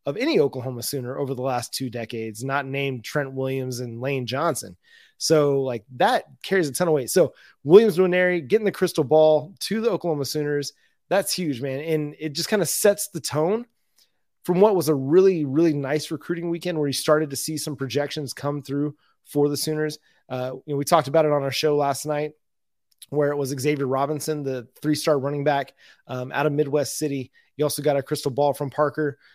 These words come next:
on Malik Hawkins, the younger brother of Michael Hawkins, twenty twenty-five cornerback. So, like, things are just trending in the right direction, but it is critical,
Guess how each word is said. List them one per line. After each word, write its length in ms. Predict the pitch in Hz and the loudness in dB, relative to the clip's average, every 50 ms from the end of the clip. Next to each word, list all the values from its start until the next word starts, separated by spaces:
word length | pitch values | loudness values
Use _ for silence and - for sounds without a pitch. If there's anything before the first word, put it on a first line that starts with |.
| _ _ _ | _ _ _
on 280 | - 135 135 135 135 135 | -6 -6 -4 -4 -2 -2
Malik 320 | 135 143 147 156 156 - | 0 0 2 0 0 -2
Hawkins, 640 | - - 175 165 165 - 190 185 175 175 - - - _ _ - | 0 2 4 4 4 2 -2 -6 -6 -6 -8 -10 -12 _ _ -6
the 80 | 127 | -2
younger 240 | 131 147 151 147 147 | -2 0 0 0 0
brother 300 | 135 147 147 143 139 135 | 2 2 2 2 2 -2
of 100 | 127 123 | -2 -2
Michael 320 | 123 143 156 156 - 190 | -2 0 0 0 0 0
Hawkins, 400 | 147 143 156 147 - 165 151 131 | 0 2 2 0 0 -2 -8 -8
twenty 220 | - - 160 156 143 | -8 -6 -6 -6 -4
twenty-five 440 | - - 147 127 - - 127 120 _ | -4 -6 -8 -6 -4 -6 -6 -4 _
cornerback. 460 | - 170 165 156 135 139 131 120 - | -2 0 0 0 0 -2 -4 -4 -4
So, 240 | - 160 147 127 - _ - - - _ - | -2 -2 -2 -2 -4 _ -20 -20 -14 _ -6
like, 260 | 143 139 - - - - | -6 -6 -6 -10 -8 -2
things 260 | - 180 214 254 202 | 0 0 2 2 4
are 80 | 214 214 | 2 2
just 300 | 175 156 143 - - _ _ - | 2 2 -6 -8 -10 _ _ -6
trending 580 | - - - - - - 180 185 185 180 185 | -4 -4 -4 -4 -2 0 0 2 2 2 0
in 100 | 175 170 | 0 0
the 80 | 160 151 | 0 0
right 180 | 147 151 156 131 | 0 0 0 -2
direction, 520 | 120 135 147 147 143 - - 135 123 117 _ _ _ _ _ _ _ - 101 | -4 -2 -2 -2 -2 -2 -6 -8 -10 -12 _ _ _ _ _ _ _ -8 0
but 240 | - 175 170 160 - - | 4 6 6 6 4 0
it 100 | 147 165 | -2 -2
is 160 | 160 151 139 | -2 -2 -4
critical, 960 | - - - - - - - 160 170 185 160 175 - - - 123 104 95 _ | -4 -8 -8 -8 -6 -2 2 6 6 6 6 4 -2 -6 -10 -12 -12 -12 _